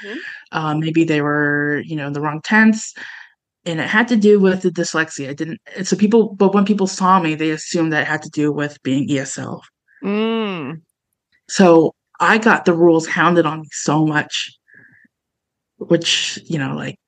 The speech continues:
Speaker 2: you need to learn these grammar rules, you need to learn those grammar rules. And I got put into all these writing programs. So then I learned all these grammar rules. <laughs> That's why I know all these random things about grammar. Um, so it's kinda like, you know, it's, I think it's funny because it's like this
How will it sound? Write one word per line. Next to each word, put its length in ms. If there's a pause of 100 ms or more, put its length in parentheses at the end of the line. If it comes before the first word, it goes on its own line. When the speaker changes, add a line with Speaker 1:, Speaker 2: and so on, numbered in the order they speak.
(200)
Speaker 2:
you 160
need 180
to 100
learn 200
these 160
grammar 300
rules, 240
you 140
need 100
to 60
learn 180
those 260
grammar 260
rules. 220
And 120
I 240
got 240
put 100
into 160
all 60
these 180
writing 340
programs. 460
So 80
then 180
I 140
learned 220
all 180
these 360
grammar 380
rules. 200 (140)
<laughs> 160
That's 240
why 240
I 40
know 160
all 160
these 220 (420)
random 320
things 240
about 300
grammar. 320 (480)
Um, 580
so 220
it's 160
kinda 260
like, 260 (340)
you 120
know, 160
it's, 460
I 80
think 260
it's 140
funny 320
because 340
it's 200
like 180
this 240